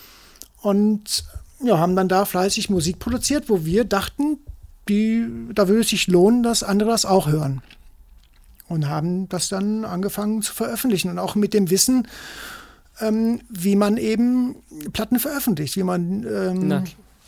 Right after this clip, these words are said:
Speaker 1: ein geil-, geiles Bild macht von der, von der Band oder ein Cover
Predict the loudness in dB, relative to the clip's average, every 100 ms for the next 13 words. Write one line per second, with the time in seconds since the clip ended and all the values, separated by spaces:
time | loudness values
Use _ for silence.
0 | -20 _ -4 -2 0 0 0 -2 -2 -2
1 | 0 0 0 0 -2 -4 -8 -4 -2 0
2 | 0 0 0 0 0 0 -2 -2 0 -2
3 | -2 -2 -2 -2 0 -2